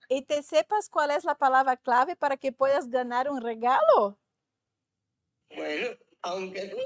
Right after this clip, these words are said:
Speaker 2: me dijiste, acabas de decir ahora mismo, yo la tenía anotada desde un principio, que es oportunidad cuarenta por ciento.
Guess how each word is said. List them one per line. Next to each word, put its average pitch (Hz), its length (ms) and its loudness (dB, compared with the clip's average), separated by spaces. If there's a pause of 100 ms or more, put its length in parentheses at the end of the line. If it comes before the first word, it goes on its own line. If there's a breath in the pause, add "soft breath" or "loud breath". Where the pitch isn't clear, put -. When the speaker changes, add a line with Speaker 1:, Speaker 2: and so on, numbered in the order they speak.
Speaker 2:
me 269 80 -8
dijiste, 277 200 -8
acabas 262 440 -14
de 254 100 -8
decir 254 340 -12
ahora 240 220 -8
mismo, 285 220 -8
yo 226 200 -8
la 240 160 -10
tenía 226 300 -10
anotada 226 560 -8
desde 214 160 -10
un 262 120 -14
principio, 240 680 -12
que 233 180 -8
es 240 80 -8
oportunidad 190 1000 -10
cuarenta 208 440 -10
por 196 160 -12
ciento. - 460 -2